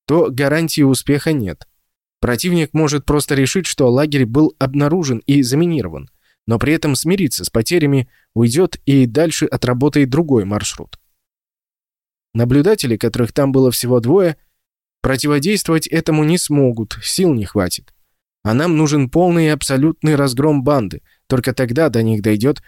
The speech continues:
что ситуация радикально изменилась. "Нужно обнаружить их раньше, до того, как они прибудут в лагерь", сказал Валерий. "Нам требуется хотя бы пара часов в запасе.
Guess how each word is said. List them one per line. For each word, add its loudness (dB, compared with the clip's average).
что -4
ситуация -2
радикально 0
изменилась. -4
"Нужно 0
обнаружить 2
их -2
раньше, -2
до 0
того, 2
как -2
они 2
прибудут 0
в -2
лагерь", 0
сказал 0
Валерий. 0
"Нам 0
требуется 0
хотя 0
бы 2
пара 2
часов 0
в -4
запасе. -2